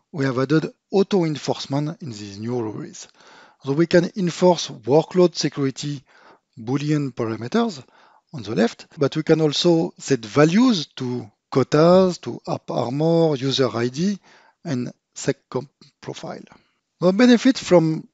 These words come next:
this auto enforce feature is that you can enforce compliance without compromising security. You gain back the control of your Kubernetes. You can quickly remediate misconfiguration and deviation from compliance standards. A technical overview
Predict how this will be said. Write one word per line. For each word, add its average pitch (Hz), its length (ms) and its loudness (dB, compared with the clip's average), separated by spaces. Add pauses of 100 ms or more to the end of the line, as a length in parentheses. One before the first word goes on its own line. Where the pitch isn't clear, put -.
this 139 220 -8
auto 160 320 -2
enforce 151 360 -2
feature 220 360 -2
is 185 100 -2
that 143 140 0 (220)
you 131 100 -8
can 120 220 -2
enforce 175 480 0
compliance 143 580 -2
without 151 380 2
compromising 127 560 -4
security. 113 420 -8
You 196 200 -4
gain 160 260 4
back 180 260 10
the 139 160 -4
control 147 540 2
of - 160 -4
your 127 80 -4
Kubernetes. 127 640 -6 (520)
You 135 160 -4
can 135 180 2
quickly 180 380 -2
remediate 165 680 4
misconfiguration 139 880 -4
and 123 320 -8
deviation 143 680 -2
from 110 260 -10
compliance 117 600 -10
standards. - 640 -20 (800)
A 127 80 -8
technical 214 460 2
overview 208 580 6